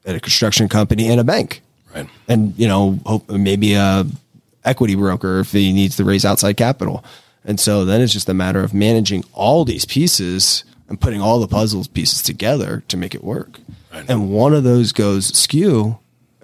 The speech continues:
Speaker 1: the whole project falls apart.
Speaker 2: And we're living in a world where three or four of those factors are moving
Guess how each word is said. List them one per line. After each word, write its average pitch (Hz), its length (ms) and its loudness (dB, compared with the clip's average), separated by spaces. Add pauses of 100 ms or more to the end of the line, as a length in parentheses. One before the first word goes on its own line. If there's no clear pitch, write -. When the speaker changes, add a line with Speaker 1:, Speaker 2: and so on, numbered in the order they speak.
(100)
Speaker 1:
the 95 80 -2
whole 98 120 0
project - 360 -2
falls - 240 -4
apart. - 260 -4 (260)
Speaker 2:
And 113 120 -2
we're 117 120 4
living 110 220 0
in 101 80 0
a 92 40 0
world 95 280 0
where 82 240 -2 (240)
three 110 160 0
or 101 60 0
four 101 220 0
of 95 60 2
those 85 140 -2
factors 82 440 -8
are 80 60 -12
moving 82 540 -4